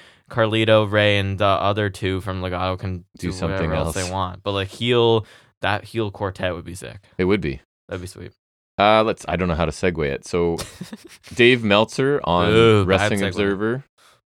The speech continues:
Speaker 2: um, he is saying that Samoa Joe was always slated to win the title.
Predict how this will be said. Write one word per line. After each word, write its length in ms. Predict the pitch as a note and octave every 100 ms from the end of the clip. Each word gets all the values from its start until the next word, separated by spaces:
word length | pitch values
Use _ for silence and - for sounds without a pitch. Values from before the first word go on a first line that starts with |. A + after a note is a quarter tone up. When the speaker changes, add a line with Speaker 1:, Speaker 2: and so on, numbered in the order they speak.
| _
Speaker 2:
um, 500 | E2 D#2+ E2 D#2 D2+ _ _ _ _ _
he 280 | - B2 C#3+
is 140 | C#3
saying 340 | - B2+ B2 A#2
that 160 | G2+
Samoa 380 | - G#2 G2+ G#2+
Joe 260 | E2 G2 F#2+
was 240 | F2+ F2
always 600 | - F2+ F#2 F#2 F2+ - -
slated 460 | - F#2 F2 E2+ -
to 140 | F#2
win 220 | D#2+ E2
the 80 | D#2+
title. 520 | - E2 D2 A#1+ G#1+